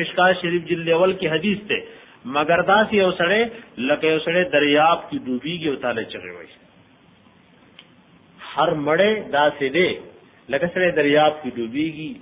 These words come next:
او تاله چغې وایي. که الله بخلې، نو ام محتاج دی چې ته ورله څه دعا او خیرات ورکړي چې درجې اوچته شي، او که بخلې نه دی، نو بیا خو نور هم ډېر محتاج دی. نو د الله حبیب وایي، مړی په قبر کې نه دی مګر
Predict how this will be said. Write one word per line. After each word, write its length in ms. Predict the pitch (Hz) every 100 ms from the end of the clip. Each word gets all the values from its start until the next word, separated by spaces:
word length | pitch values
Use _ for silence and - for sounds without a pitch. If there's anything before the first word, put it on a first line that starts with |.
| -
او 60 | 113
تاله 280 | 123 113 101
چغې 280 | - 95 90
وایي. 140 | 87 - - -
که 60 | 143
الله 300 | 147 160 185 185
بخلې، 580 | 160 147 202 226 226 170
نو 40 | 180
ام 80 | 208 196
محتاج 440 | 170 - 175 190 185
دی 100 | 185
چې 140 | 156 151
ته 80 | 170 175
ورله 280 | 170 170 170 165
څه 60 | 143 131
دعا 240 | 135 143 165
او 120 | 165 143
خیرات 300 | 131 151 151 175
ورکړي 220 | 175 175
چې 60 | 139 127
درجې 260 | 123 127
اوچته 380 | 165 156 120 104 -
شي، 100 | - _ _ _ _ _ -
او 60 | 123 131
که 60 |
بخلې 500 | 139 143 - 160 160 156
نه 60 |
دی، 100 | 180
نو 100 | 170 143
بیا 80 | 127
خو 120 | 117
نور 200 | 120 131
هم 100 | 147
ډېر 140 | 165 165
محتاج 340 | 160 - 151 156 151
دی. 100 | - - _ _ _ _ _ _ -
نو 80 | 131
د 20 |
الله 320 | 160 175 196 220 202
حبیب 320 | 190 226 208
وایي، 160 | 226
مړی 280 | 190 208 226 220
په 60 | 165 -
قبر 260 | 180 196
کې 160 | 185 170 170
نه 60 |
دی 120 | 202 214 180
مګر 200 | 156